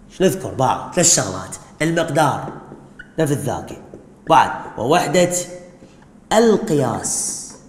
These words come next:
وحدة شنو؟ القياس. وبعد والاتجاه. ها، زيدنا هنا الاتجاه. حيث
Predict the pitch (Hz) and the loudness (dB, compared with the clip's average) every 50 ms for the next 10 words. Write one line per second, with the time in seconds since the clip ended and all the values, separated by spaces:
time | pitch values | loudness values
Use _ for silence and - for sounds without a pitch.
0 | - - - 113 117 127 143 135 - - 170 160 151 127 - - - - - 135 | -20 -10 -10 -8 -6 -4 -4 -4 0 2 2 2 2 0 -2 -8 -12 -6 -4 -2
1 | 143 139 143 143 143 131 110 98 95 - - - 143 143 196 254 - 156 - - | -2 -2 -2 -2 -2 0 -2 -2 -6 -10 -6 -4 0 2 2 4 4 2 0 -2
2 | - - - - - - 135 165 208 240 262 269 247 - - - 233 214 220 220 | -6 -12 -14 -16 -8 -2 0 2 4 6 4 4 4 0 -2 -2 -2 -2 -2 -4
3 | - - 160 127 107 139 120 104 95 90 85 87 - - - - 127 139 139 135 | -6 -4 -4 -2 0 0 -2 -2 -4 -6 -8 -10 -14 -16 -10 -4 -4 -2 0 0
4 | 135 131 131 127 120 - - - - - - - 131 117 - 165 185 214 220 208 | 0 0 0 -2 -4 -6 -8 -12 -10 -10 -8 -6 -4 -2 2 4 6 6 6 6
5 | 202 151 196 190 175 175 190 190 180 165 143 - - - - - - - - - | 4 2 2 2 4 2 2 2 2 0 0 -2 -6 -10 -14 -16 -18 -20 -20 -18
6 | - - 143 143 135 135 139 135 123 123 143 120 98 92 - - - - - - | 0 2 2 2 2 0 -2 -4 0 2 2 2 2 -2 -6 -8 -8 -8 -8 -18
7 | - - - - _ - - - - - - - - - - - - - - - | -20 -20 -20 -20 _ -20 -20 -14 -14 -14 -14 -14 -20 -20 -20 -14 -14 -14 -14 -14
8 | - - - - - - _ - - - 165 170 170 175 165 - | -20 -20 -20 -20 -20 -20 _ -14 -2 2 4 6 6 6 4 2